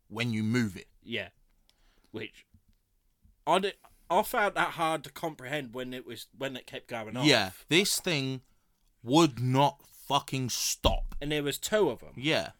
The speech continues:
Speaker 2: And I think and we had 'em, well, for together, they were together, like, for a start, they were together, and then we spaced them out.
Speaker 1: Mm-hmm.
Speaker 2: So, um, so we spaced them out and everything, and, and we had the E M F readers,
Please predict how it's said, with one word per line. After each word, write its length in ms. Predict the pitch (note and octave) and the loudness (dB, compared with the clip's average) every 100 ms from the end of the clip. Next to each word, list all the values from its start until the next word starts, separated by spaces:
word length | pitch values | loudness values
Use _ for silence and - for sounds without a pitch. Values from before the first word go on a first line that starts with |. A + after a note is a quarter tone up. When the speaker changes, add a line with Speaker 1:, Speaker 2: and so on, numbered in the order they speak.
| _ _ _ _ | _ _ _ _
Speaker 2:
And 200 | C3 C#3 | -6 -4
I 60 | C#3 | -4
think 540 | - - G3+ B2 A2+ _ _ _ _ _ _ _ _ | -6 -2 -2 -2 -10 _ _ _ _ _ _ _ _
and 100 | C3 | -10
we 100 | C3+ | -4
had 140 | D3+ E3 | -2 -4
'em, 180 | C#3 - _ | -8 -14 _
well, 160 | D3 B2+ | -10 -10
for 160 | - A2 | -10 -16
together, 320 | A#2 D3+ A#2 | -8 -6 -4
they 120 | A2 | -6
were 60 | G2 | -10
together, 340 | G2 G2 F#2+ - | -14 -16 -16 -14
like, 220 | A#2 G#2+ | -14 -14
for 100 | - | -14
a 40 | |
start, 280 | G2+ C3 A2+ | -10 -8 -8
they 100 | F#2 | -10
were 60 | F#2+ | -14
together, 280 | - G2 G2 | -16 -16 -14
and 100 | G#2 | -14
then 100 | G#2 | -14
we 60 | |
spaced 400 | - - G2+ G2 | -16 -14 -14 -14
them 100 | G#2 | -14
out. 200 | C3 G2 | -12 -10
Speaker 1:
Mm-hmm. 280 | C3 C3 D3 F#3+ _ _ _ _ _ _ _ - _ _ | -8 -6 -6 -8 _ _ _ _ _ _ _ -20 _ _
Speaker 2:
So, 540 | - C3 B2 A#2+ A2+ - _ _ _ | -4 0 0 -2 -6 -10 _ _ _
um, 640 | B2 B2 B2 A#2 A2 G#2 G#2 | -4 -2 0 -2 -6 -12 -16
so 120 | - | -12
we 60 | A#2 | -12
spaced 340 | - D#3 C#3+ | -4 -2 -2
them 120 | - G2+ | -4 -12
out 220 | G2+ D#2 | -12 -10
and 80 | G2 | -12
everything, 460 | G2 - G2 G2 - | -12 -14 -14 -14 -14
and, 480 | G#2+ G#2+ G#2+ G#2 - _ _ _ _ _ _ _ _ _ _ _ | -10 -8 -8 -12 -16 _ _ _ _ _ _ _ _ _ _ _
and 140 | A2+ A2 | -10 -6
we 60 | |
had 100 | A2 | -6
the 140 | G#2+ C3+ | -2 0
E 80 | D#3 | 2
M 100 | B2+ | 0
F 200 | A2 G#2 | -4 -6
readers, 460 | G2+ G2 F#2+ - | -8 -8 -12 -14